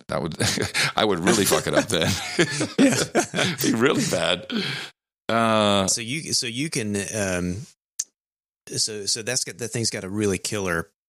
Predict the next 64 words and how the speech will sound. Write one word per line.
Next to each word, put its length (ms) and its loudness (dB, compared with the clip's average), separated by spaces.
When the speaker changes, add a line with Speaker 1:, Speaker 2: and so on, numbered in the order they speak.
Speaker 2:
microphone 440 0
amp. 380 -6
Speaker 1:
Yes. 200 2
Speaker 2:
I 40 0
mean, 200 4
uh, 220 -4
headphone, 380 0
he-, 180 -2
headphone 380 -4
amp. 200 -4
I'm 60 0
sorry. 200 -2
Speaker 1:
Headphone 400 4
Speaker 2:
Headphone 20 4
Speaker 1:
amp, 260 4
also 280 6
the, 100 0
also 340 4
mic 300 0
amp, 220 -4
and, 240 2
and, 400 0
you 100 2
know, 80 2
that's 240 2
one 160 2
of 80 2
their 140 2
selling 360 4
points 380 -2
is, 140 0
you 60 -4
know, 220 -4
you 120 -2
can't, 220 0
you 220 0
wait 200 2
until 240 2
you, 320 -2
uh, 160 -2
wait 200 -2
until 240 -2
you 80 -6
see 240 0
our, 340 -4
uh, 40 -4
uh, 420 0
our, 200 0
wait 140 0
until 160 0
you 80 0
hear 160 0
our 100 0
preamps. 540 0
And 120 0
again, 220 2
yeah, 140 2
you 160 0
don't 180 2
need 180 0
a, 320 -2
a 40 -8
cloud 320 -2
lifter. 340 -8